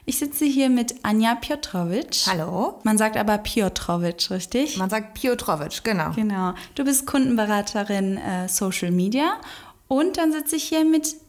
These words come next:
Speaker 1: Nina Lehmann, neuerdings Senior der, ähm, ja,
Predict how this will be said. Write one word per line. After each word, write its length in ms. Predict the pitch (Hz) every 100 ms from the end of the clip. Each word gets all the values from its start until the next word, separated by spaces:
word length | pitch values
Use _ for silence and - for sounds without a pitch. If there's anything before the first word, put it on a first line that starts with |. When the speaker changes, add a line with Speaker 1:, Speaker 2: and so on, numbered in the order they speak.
| -
Speaker 1:
Nina 400 | 214 214 202 180
Lehmann, 500 | 170 165 175 208 339 453 - - - _ _ _ _ -
neuerdings 1040 | 202 202 202 208 220 240 285 370 - - -
Senior 920 | - - - 196 175 175 175 175 196 -
der, 400 | 190 185 180 175 -
ähm, 500 | 185 175 170 175 175 -
ja, 260 | 180 170